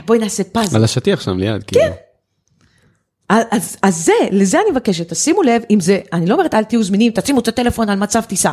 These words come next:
Speaker 1: לא, זה, זה קצת קיצוני בעיניי. קחו את הטלפון, קודם כל תעשו מה שטוב לכם, כן? קחו את הטלפון,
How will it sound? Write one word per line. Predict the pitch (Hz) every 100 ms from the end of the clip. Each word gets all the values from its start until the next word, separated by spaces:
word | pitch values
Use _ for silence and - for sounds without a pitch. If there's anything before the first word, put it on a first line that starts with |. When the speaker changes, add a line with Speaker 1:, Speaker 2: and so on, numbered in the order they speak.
| -
Speaker 1:
לא, | 254 320 -
זה, | 170 233 233
זה | 190
קצת | - -
קיצוני | 190 - 185 294
בעיניי. | 185 147 - - - - - _
קחו | - -
את | 392
הטלפון, | - 202 196 185 180 -
קודם | - 262
כל | 220
תעשו | 190 220
מה | 202
שטוב | 190 190 190
לכם, | 175 156
כן? | 185 175 _ _ _
קחו | - 339
את |
הטלפון, | 359 262 233 254